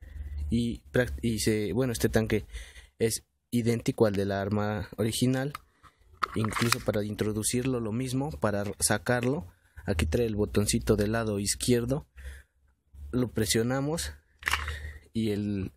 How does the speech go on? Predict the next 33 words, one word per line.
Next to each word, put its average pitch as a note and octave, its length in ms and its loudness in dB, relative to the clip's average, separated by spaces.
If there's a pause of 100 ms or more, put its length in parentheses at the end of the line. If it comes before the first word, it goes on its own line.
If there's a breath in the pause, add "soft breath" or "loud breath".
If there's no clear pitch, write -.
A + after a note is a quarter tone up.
ca-, B2 100 6
el F#2+ 800 0
cargador G#2+ 420 0
sale. A#2 320 2 (1700 loud breath)
¿Qué F#3+ 120 8
más G3 160 2
les E3 120 -4
puedo F3+ 180 8
hablar D#3+ 300 0
de D3 80 2
esta D3 260 4
arma, D3+ 200 -2
amigos? D3+ 320 -2
Pues A#2 180 0
ya B2+ 100 0
les A#2+ 140 -4
comenté, A#2 420 4
el C3 140 -2
carro A#2 260 4
viene G#2 300 0 (180)
completamente A2 680 4
de A2 100 2
acero, C#3 300 2
lo A#2 100 0
demás G2+ 300 0
viene A2 180 2
en A2+ 80 -2
polímero. D#3 720 2 (220)
Trae D3 180 4
su B2 100 4
riel A#2+ 240 2
Picatinny A2+ 460 2
para G2 400 0